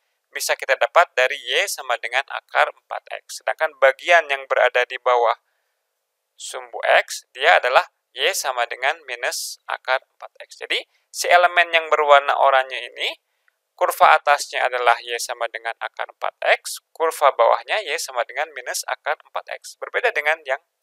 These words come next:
hijau ini. Nanti Anda lihat ya perbedaannya. Nah, kalau berbeda seperti ini, bagaimana dong? Kalau berbeda seperti ini, kalau kita tetap ingin menggunakan elemen-elemen tegak seperti itu, kita harus membagi si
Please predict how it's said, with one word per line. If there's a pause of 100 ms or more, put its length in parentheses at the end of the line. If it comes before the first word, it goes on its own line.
(200)
hijau
ini.
Nanti
Anda (160)
lihat
ya (240)
perbedaannya. (760)
Nah, (480)
kalau
berbeda
seperti
ini, (240)
bagaimana
dong? (640)
Kalau
berbeda
seperti
ini, (160)
kalau
kita
tetap
ingin
menggunakan
elemen-elemen
tegak
seperti
itu, (160)
kita (480)
harus
membagi (240)
si